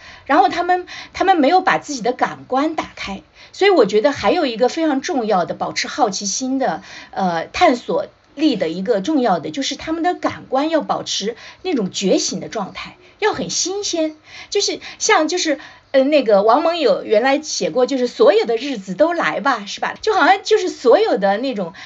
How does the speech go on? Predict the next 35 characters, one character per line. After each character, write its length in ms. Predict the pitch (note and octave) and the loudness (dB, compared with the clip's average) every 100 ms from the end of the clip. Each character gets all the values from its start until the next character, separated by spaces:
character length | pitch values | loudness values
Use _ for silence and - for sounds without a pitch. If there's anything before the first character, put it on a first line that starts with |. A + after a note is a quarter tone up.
| - | -12
美 220 | - G#3+ F#4 | 0 2 2
好 280 | - F3 | 0 -6
的 140 | - G#3 | -4 -6
青 240 | - E4 | -6 -8
春 140 | D#4+ D#4+ | -6 -6
的 80 | A#3 | -4
东 180 | C#4 | -4
西 160 | C#4 B3 | -4 -6
都 140 | G3+ | -6
向 220 | C#4 D4 G#3+ | -4 -4 -6
自 140 | A3 | -10
己 180 | G#3 A#3 | -12 -4
涌 200 | G3 D3 | -6 -6
来， 240 | C#3 D#3 G3 - | -12 -12 -14 -14
同 140 | - D4+ | -2 0
时 140 | E4 | 0
自 180 | D4+ F4+ | -2 -6
己 160 | G3 G#3+ | -4 -2
也 160 | F3+ | -2
特 200 | - - | 0 0
别 220 | D#4 D#4 - - - - | 2 2 -2 -18 -20 -10
想 360 | - A#3+ F#3 | 0 0 0
去 180 | F#3+ D4 | -2 -2
拥 300 | C4+ F#4 G#4+ | 4 4 4
抱 200 | G#4+ A#3 | 2 2
这 100 | G3+ | 2
个 80 | A3+ | 0
世 260 | - E4 D4+ | 2 0 -2
界 180 | E4+ | -2
的 80 | A#3+ | -2
那 60 | G3 | -2
种 180 | F#3+ G3 | -2 -4
感 240 | F#3+ F3+ | -8 -14
觉， 300 | - - - _ | -16 -16 -16 _
嗯。 340 | G#3 F3+ E3 | -6 -6 -6